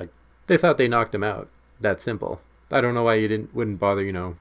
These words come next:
Speaker 2: killing him in some way or form after giving him that injection, but such is life. But having that dichotomy between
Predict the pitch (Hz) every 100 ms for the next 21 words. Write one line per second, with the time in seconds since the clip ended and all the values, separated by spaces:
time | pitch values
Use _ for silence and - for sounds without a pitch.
0 | - - 139 113 107 104 95 113 98 95
1 | 90 - - 104 92 95 95 _ - 104
2 | 104 113 101 98 98 92 92 92 87 120
3 | - 95 98 92 82 - - 123 104 98
4 | 104 107 90 _ _ _ _ _ 123 117
5 | 139 123 120 113 113 101 117 127 139 104
6 | 98 - 117 110 104 101